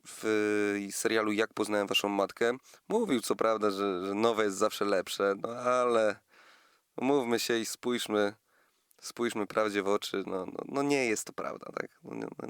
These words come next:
no nie, Barney, pomyliłeś się. No, no może jak ma się dwadzieścia lat albo jest się jakimś takim totalnym konsumpcjonistą, to,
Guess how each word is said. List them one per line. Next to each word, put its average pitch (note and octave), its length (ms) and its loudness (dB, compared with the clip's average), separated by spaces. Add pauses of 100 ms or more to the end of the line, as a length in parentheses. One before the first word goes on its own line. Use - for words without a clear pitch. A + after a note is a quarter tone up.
no B2+ 100 -4
nie, A#2+ 220 -4 (180)
Barney, - 280 -6 (760)
pomyliłeś A#2+ 400 0
się. - 160 -8 (880)
No, C3 140 -6
no E3+ 100 2
może F#3 160 2
jak D#3 80 2
ma D#3+ 80 4
się D3+ 120 2
dwadzieścia B2 380 0
lat G#2 220 2
albo G2 300 -4
jest - 160 -4
się - 120 -6
jakimś - 220 -8
takim G2+ 240 -6
totalnym G2+ 600 0 (500)
konsumpcjonistą, A2 840 -2
to, F#2+ 300 2